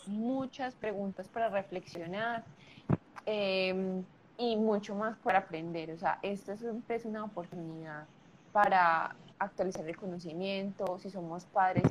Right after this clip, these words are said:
y no tenemos absolutamente nada de conocimiento de psicología, ni de deporte, ni nada,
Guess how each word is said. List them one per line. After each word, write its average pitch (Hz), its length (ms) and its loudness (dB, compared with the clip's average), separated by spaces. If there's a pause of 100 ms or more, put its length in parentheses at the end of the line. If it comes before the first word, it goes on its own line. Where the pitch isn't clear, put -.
(120)
y 180 40 6
no 170 160 2
tenemos 185 400 -4
absolutamente 170 880 -6
nada 214 800 0
de 214 100 -6
conocimiento 165 640 -10
de 196 80 -6
psicología, 185 800 -10 (520)
ni 220 300 -2
de 185 140 -4
deporte, 180 480 -6
ni 185 160 -6
nada, 202 360 -4